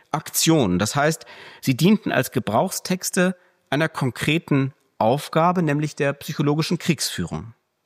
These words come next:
Vielleicht hat man in der germanistischen Forschung auch deswegen sehr lange einen Bogen um diesen Werkkomplex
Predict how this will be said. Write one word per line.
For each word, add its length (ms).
Vielleicht 260
hat 140
man 100
in 80
der 80
germanistischen 640
Forschung 480
auch 120
deswegen 560
sehr 300
lange 260
einen 240
Bogen 420
um 160
diesen 260
Werkkomplex 840